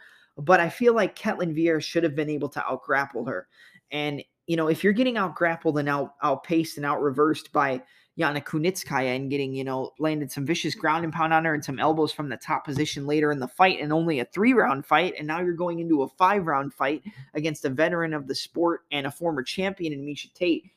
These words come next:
it just spells problems for you. Could Ketlin Vieira get her down and lock up a submission early? It's a possibility, but I don't see it, to be honest. I think this is a dominant, dominant victory for Miesha Tate. I think she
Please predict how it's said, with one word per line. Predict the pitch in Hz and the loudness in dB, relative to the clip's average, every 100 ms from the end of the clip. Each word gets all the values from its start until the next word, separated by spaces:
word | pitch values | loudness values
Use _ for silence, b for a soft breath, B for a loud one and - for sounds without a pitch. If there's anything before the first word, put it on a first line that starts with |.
| - | -10
it | - | -2
just | 254 247 | 0 0
spells | - 202 180 175 - | 2 4 6 4 0
problems | - 147 139 156 135 | -4 4 4 2 -4
for | - 113 | -10 -8
you. | 98 90 _ _ - | -6 -8 _ _ -6
Could | - 269 247 208 | 2 4 2 -2
Ketlin | 240 220 208 | -4 -2 -2
Vieira | 196 196 202 | 2 2 2
get | 165 185 | 2 2
her | 180 | 2
down | 156 147 175 | -2 -4 -4
and | 175 151 | -4 -4
lock | 151 165 | -4 -6
up | 165 | -12
a | |
submission | - 151 156 - 135 | -12 -8 -8 -8 -6
early? | 120 151 175 b b - | -2 0 -2 b b -8
It's | 185 | -4
a | |
possibility, | - 240 - 160 170 170 143 | 4 4 4 2 4 4 2
but | 139 | 2
I | 147 | 0
don't | 175 - | -2 -4
see | - 151 | -4 -2
it, | - | -2
to | 139 | -6
be | 131 117 | -6 -4
honest. | 135 127 - | -4 -6 -4
I | 156 | -4
think | 240 226 | -4 -4
this | 214 180 | -6 -4
is | 143 | -2
a | 135 | -2
dominant, | 190 - 147 170 170 151 - 139 | -2 0 2 2 0 -4 -6 -2
dominant | 143 147 156 156 135 | 2 2 0 -2 -2
victory | 147 151 165 160 160 B B | -2 0 2 2 0 B B
for | - 160 | -2 0
Miesha | 160 165 143 | 0 -2 -2
Tate. | - 175 - | 2 2 2
I | 147 | -2
think | - 165 | -4 -4
she | - 160 135 | 0 0 0